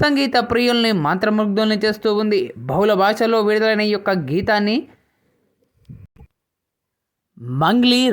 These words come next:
రాహుల్ సిప్లిగంజ్, రమ్య బెహారీ, యామిని ఘంటసాల తదితరులు ఆలపించడం జరిగింది. ఇక తాజాగా విడుదలైన ఈ యొక్క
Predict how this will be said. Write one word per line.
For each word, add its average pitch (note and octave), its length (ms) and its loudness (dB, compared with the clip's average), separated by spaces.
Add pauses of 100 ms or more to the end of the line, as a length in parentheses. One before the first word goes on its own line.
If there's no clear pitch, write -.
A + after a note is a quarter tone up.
రాహుల్ G#3 380 2
సిప్లిగంజ్, G#3+ 640 0
రమ్య G#3 220 2 (120)
బెహారీ, G#3 300 2 (100)
యామిని G#3 260 2 (160)
ఘంటసాల G3+ 440 0 (600)
తదితరులు C4 540 2 (240)
ఆలపించడం G3+ 520 2 (220)
జరిగింది. F#3+ 460 0 (180)
ఇక F#3 100 -4 (720)
తాజాగా G#3+ 380 2 (120)
విడుదలైన G#3 500 2
ఈ - 80 -2
యొక్క F#3+ 180 -4